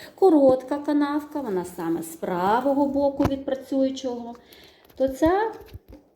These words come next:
канавка слугує для того, що коли ми голочку от опускаємо вниз, і з крайнього нижнього положення формується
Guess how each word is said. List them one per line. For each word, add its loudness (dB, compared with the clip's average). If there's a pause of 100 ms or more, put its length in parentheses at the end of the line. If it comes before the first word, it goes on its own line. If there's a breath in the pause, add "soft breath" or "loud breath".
(160)
канавка -4
слугує 2
для 0
того, -2
що -10
коли 0
ми -4
голочку -2
от -6 (480)
опускаємо -2
вниз, 2 (1700)
і 2 (100)
з -16
крайнього 4
нижнього 2
положення 2 (2000)
формується 2